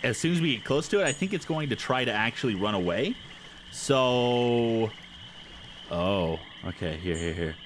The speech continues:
Let's sneak up on it. Oh, we got this. Where is it at? Where'd it go? Did I get too close to it?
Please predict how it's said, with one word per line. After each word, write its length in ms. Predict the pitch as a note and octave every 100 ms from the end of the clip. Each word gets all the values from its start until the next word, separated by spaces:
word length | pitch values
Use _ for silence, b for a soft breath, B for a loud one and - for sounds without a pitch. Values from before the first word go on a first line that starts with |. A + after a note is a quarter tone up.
| - -
Let's 160 | F2+
sneak 260 | - G#2+ -
up 160 | G2+
on 160 | G2+ G2
it. 120 | C3+ - - - - - - - - - -
Oh, 120 | E2
we 120 | F2+
got 260 | F#2 D#2+ -
this. 460 | D#2+ F#2+ - - - - - - - - - - - - - - - - - - - - - - - - - -
Where 100 | G2
is 100 | E2
it 80 | E2
at? 240 | E2+ E2 - - - - -
Where'd 120 | F2
it 80 | E2
go? 260 | F2 E2+ E2 - - - - - - - - -
Did 80 | F#2+
I 60 |
get 100 | F#2+
too 140 | - -
close 240 | G2+ F#2
to 160 | C#3
it? 80 | E3